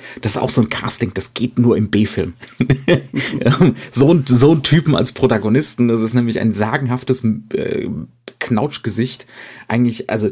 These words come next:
weit entfernt von einem gut aussehenden Mann, äh, ein absoluter Charakterdarsteller,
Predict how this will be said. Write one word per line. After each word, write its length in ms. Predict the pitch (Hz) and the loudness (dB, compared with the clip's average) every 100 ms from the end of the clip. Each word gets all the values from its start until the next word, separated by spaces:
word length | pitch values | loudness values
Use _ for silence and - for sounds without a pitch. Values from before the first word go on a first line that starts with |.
| - | -4
weit 340 | - 113 - | -6 -2 -2
entfernt 420 | 123 123 117 120 127 | -2 -4 -2 -2 -2
von 140 | 117 | -2
einem 180 | 110 107 | 0 0
gut 180 | 147 - | 0 0
aussehenden 500 | 107 - 117 113 98 | 0 0 0 0 0
Mann, 260 | 98 165 - - - - | -2 -2 -8 -14 -16 -2
äh, 120 | 110 | 0
ein 160 | 113 | 0
absoluter 440 | - - 143 139 127 | -4 -6 -4 0 -2
Charakterdarsteller, 1080 | 110 117 143 113 101 92 - - 98 127 | -2 -4 -2 -2 -2 -6 -6 -2 0 -2